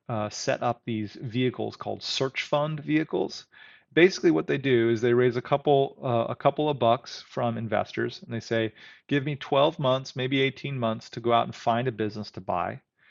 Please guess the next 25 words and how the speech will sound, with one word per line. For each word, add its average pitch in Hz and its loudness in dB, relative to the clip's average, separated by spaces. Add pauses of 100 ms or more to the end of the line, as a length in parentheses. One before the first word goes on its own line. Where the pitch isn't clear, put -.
(280)
Give 131 0
me 139 2
a 127 4
little 135 4
bit 151 2
of 143 0
money 131 -2
to 117 -10 (160)
pay 120 0
my 120 2
bills 113 0
while 110 0
I 107 4
try 110 -2
and 104 -6
search - -4
for 113 -6
that 104 -4
business. 101 -10 (500)
Then 117 -4
when 120 2
I 120 4
buy 139 10
that 160 6
business, 127 -2